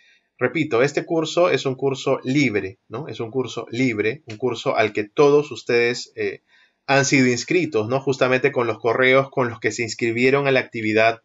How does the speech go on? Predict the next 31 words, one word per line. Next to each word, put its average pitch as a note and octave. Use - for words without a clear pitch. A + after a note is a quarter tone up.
de G#2+
hoy, A2
¿no? G#2+
Todos A#2+
ustedes B2
han G#2+
sido G#2+
inscritos, A2+
¿no? A2+
Eh, G2
eh, G2+
están, B2
digamos, A#2
dentro B2
de A#2
este A#2+
curso, C3
bueno, G#2
que F2
en G#2
este G2+
caso A2
yo, G#2+
yo, G#2+
eh, G2
voy G#2+
a G#2+
ser, G#2+
pues, G#2+
el, G2
el, F#2+